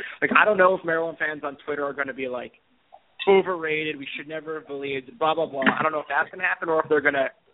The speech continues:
be patient. I, I tend to think the former. Uh, I think Maryland fans are really, really expecting this team to be a Final Four team at the minimum. Uh, but that's not really how college basketball works.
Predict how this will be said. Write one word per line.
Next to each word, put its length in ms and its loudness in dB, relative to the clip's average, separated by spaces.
be 80 0
patient. 540 2
I, 220 4
I 20 4
tend 160 -2
to 120 -14
think 180 0
the 160 -6
former. 520 4
Uh, 160 6
I 140 0
think 140 4
Maryland 360 8
fans 300 0
are 240 0
really, 420 4
really 300 2
expecting 460 -6
this 180 -8
team 240 -4
to 60 -8
be 360 2
a 60 6
Final 380 6
Four 200 0
team 420 -6
at 180 6
the 60 -6
minimum. 560 -8
Uh, 460 -2
but 60 -6
that's 180 4
not 180 0
really 200 -4
how 120 -6
college 240 -6
basketball 440 -10
works. 280 -8